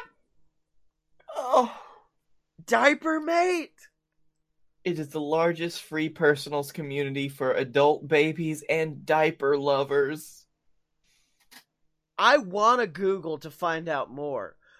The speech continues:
Speaker 2: but I don't wanna Google to find out more. I've never
Speaker 1: Nope.
Speaker 2: been more conflicted.
Speaker 1: <clears throat> Oh.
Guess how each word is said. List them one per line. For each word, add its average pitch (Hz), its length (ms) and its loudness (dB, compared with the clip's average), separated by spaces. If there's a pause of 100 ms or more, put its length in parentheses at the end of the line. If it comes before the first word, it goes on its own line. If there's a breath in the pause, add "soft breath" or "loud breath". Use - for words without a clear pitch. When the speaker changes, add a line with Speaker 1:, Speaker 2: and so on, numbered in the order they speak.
(120)
Speaker 2:
but 170 300 2
I 208 160 4
don't 226 440 0
wanna 254 240 4
Google 214 500 -2
to 196 100 -2
find 208 400 0
out 190 220 2
more. 208 520 2 (460)
I've 214 220 6 (120)
never 226 260 2
Speaker 1:
Nope. 247 160 4
Speaker 2:
been 240 180 2
more 240 320 2
conflicted. 180 1120 -4
Speaker 1:
<clears throat> - 60 -20 (1800)
Oh. 208 960 2